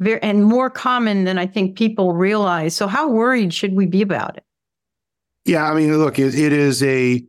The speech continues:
Speaker 2: it's a big problem. And, and it's a big problem because the cyber threat actors, uh, they're very, very good at what they do.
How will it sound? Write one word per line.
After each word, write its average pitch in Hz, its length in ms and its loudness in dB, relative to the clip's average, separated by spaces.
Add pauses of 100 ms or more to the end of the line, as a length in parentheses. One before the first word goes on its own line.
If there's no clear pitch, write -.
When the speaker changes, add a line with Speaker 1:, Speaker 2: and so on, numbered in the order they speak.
Speaker 2:
it's 117 400 -4
a 113 40 0
big 117 220 -2
problem. 90 540 -6
And, 104 180 0
and 117 140 0
it's 113 160 -2
a 110 40 -2
big 143 280 -2
problem 120 440 0
because 104 560 -2
the 107 120 -2
cyber 151 680 -2
threat 117 360 -2
actors, 104 720 -2 (680)
uh, 107 320 -2 (100)
they're 113 540 -2
very, 131 600 0
very 113 300 0
good 101 200 0
at 95 80 0
what 95 180 -4
they 95 160 0
do. 92 400 -4